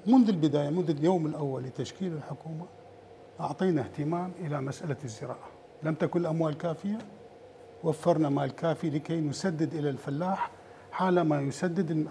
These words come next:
حالما يسلم المنتوج. في كل عام زراعي كان الفلاح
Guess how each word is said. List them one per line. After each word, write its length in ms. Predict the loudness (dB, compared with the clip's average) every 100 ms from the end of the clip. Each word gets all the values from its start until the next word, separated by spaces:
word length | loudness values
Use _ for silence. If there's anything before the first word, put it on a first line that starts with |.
| -4
حالما 400 | -2 0 0 0
يسلم 440 | -4 0 2 4
المنتوج. 580 | 4 2 0 -4 -10 -14 -20 -20 -20 -20 -20 -14
في 140 | -4 -2
كل 240 | 2 4
عام 240 | 6 4 4
زراعي 500 | 2 2 0 -4 -10 -12 -20 -20 -20 -20 -20 -20 -20 -20 -20 -20 -20 -20 -20 -10 4
كان 220 | 6 6
الفلاح 560 | 2 2 4 4 2